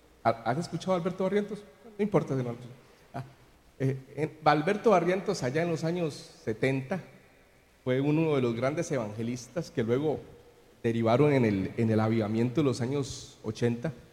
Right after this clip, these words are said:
Y, y se cuenta esta anécdota de don Alberto. Yo le pregunté al, al Arturo que si era verdadera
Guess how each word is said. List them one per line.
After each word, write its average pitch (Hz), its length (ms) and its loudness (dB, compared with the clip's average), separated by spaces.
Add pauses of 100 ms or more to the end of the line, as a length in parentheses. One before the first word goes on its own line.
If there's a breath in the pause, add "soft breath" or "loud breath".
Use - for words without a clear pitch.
(1700)
Y, 165 200 0 (160)
y 185 80 -4
se 160 180 2
cuenta 190 300 2
esta 202 360 -2
anécdota 156 640 0
de 139 80 0
don 113 120 -2
Alberto. 104 500 -4 (680)
Yo 113 180 6
le 175 60 6
pregunté 165 340 -2
al, 156 120 -2 (100)
al 113 240 -4
Arturo 156 480 0
que 135 120 -2
si 120 180 -2
era 131 340 -2 (380)
verdadera 117 540 0